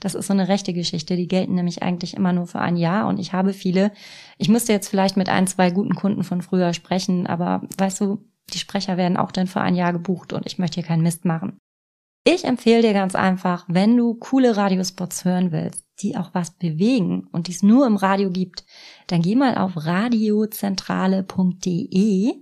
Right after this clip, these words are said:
und da gibt es ganz tolle Spots, die dir auch, äh, ich weiß nicht, ob du das kennst, Radio, äh, geht ins Ohr, bleibt im Kopf.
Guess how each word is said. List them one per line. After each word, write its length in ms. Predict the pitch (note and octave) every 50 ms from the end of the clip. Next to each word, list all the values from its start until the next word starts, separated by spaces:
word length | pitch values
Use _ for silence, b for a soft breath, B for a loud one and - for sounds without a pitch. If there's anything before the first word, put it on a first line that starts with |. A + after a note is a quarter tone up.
| _ _ _ _ _ -
und 180 | - G#3 G3 A3
da 100 | G#3+ G#3+
gibt 220 | F#3 G3 - -
es 200 | G3+ F#3 - -
ganz 440 | - G3+ G3 G3 G3+ G#3 G#3+ G#3 -
tolle 260 | - G#3 G3 G3 F#3+
Spots, 500 | F#3+ - - F#3 F#3 F#3 F#3 - - - _ _ _ _ _ _
die 220 | - - F#3 F#3+
dir 280 | E3+ G3+ G#3+ A#3 - -
auch, 200 | - G3 G3 - -
äh, 180 | - F#3 F#3 G#3 B3 - -
ich 180 | - - -
weiß 120 | A3+ G#3+ -
nicht, 80 | A3+
ob 40 | -
du 80 | - G#3+
das 100 | G3 -
kennst, 240 | - C4 C4+ - _ _ _ _ -
Radio, 460 | - - G#3 A3+ B3+ C4 C4 C4 C4+ - -
äh, 240 | - G3 G3+ G3+ - - -
geht 160 | - G#3 G#3
ins 160 | A3+ G#3 F#3+
Ohr, 140 | - G#3 G#3
bleibt 260 | F#3+ G3 G#3 G#3 -
im 100 | A3+ G#3
Kopf. 340 | - A3+ C4 - - - _